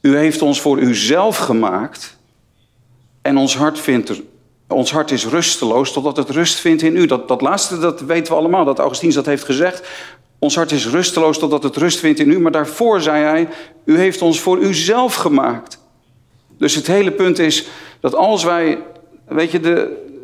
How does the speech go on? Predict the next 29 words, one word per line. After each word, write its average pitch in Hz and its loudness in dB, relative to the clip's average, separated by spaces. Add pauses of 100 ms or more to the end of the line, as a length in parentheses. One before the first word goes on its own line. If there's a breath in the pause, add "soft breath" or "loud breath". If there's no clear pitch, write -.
(140)
de 143 -2
kern 185 0
van, 160 2
van 156 0
de 151 6
overdenking 147 0
van 156 0
deze 151 2
middag, 151 2
als 156 -2
we 151 -4
dat 156 2
helder 160 0
krijgen 120 0
en 135 0
als 135 0
we 147 0
dat 165 2
ook 151 -2
bergen 170 0
in 156 4
ons 147 2
hart 147 0
en 143 2
als 143 0
we 135 2
zo 160 2
gaan 160 0
leven, 143 0